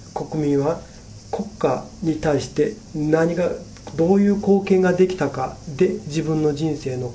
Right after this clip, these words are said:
価値を測ろうとし、事実上国民にとっての私的な領域がなく、国民の私的領域の隅々にまで天皇が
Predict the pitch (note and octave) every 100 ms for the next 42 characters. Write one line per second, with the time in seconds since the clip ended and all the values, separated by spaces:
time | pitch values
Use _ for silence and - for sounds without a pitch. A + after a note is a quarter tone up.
0 | - - - C#3 C#3+ - E3 C#3+ C#3 C#3+
1 | C3+ A#2+ A#2+ - C3+ A#2 - - - -
2 | - - - - C#3+ D#3+ F3+ F3+ D#3+ E3+
3 | D#3 D3+ - E3+ E3 D#3+ E3 - B2+ C3+
4 | F#3+ - - - - - - F3 E3 D3
5 | C3+ C#3 C3+ - C#3 C#3+ C#3+ - - C#3+
6 | C#3+ C3 C3+ A#2+ - - - - - -
7 | - - - - - - F3+ F3 E3 E3
8 | D#3 - - E3 E3 D#3 C#3+ C#3 B2 -
9 | G3 G#3 E3+ C#3 C3 B2 B2 D#3 - -
10 | - - - - F3 E3 D#3 D3+ C#3 -
11 | - - - C3 - D3+